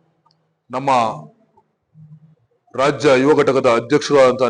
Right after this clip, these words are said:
ನಿಖಿಲ್ ಕುಮಾರಸ್ವಾಮಿ ಅವರು ಕರೆ ಕೊಟ್ಟಂತ ಸಂದರ್ಭದಲ್ಲಿ ಇವತ್ತು ದಿವಸ ಈ ಒಂದು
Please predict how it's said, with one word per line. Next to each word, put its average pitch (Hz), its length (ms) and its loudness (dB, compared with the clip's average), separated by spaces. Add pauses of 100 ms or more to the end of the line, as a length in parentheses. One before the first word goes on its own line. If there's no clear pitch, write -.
ನಿಖಿಲ್ 139 260 -6
ಕುಮಾರಸ್ವಾಮಿ 127 440 -2
ಅವರು 123 180 -2
ಕರೆ 127 180 0
ಕೊಟ್ಟಂತ 120 340 -4
ಸಂದರ್ಭದಲ್ಲಿ 120 400 -6 (1800)
ಇವತ್ತು 135 180 -2
ದಿವಸ 147 160 0 (1600)
ಈ 123 80 -8 (120)
ಒಂದು 131 180 0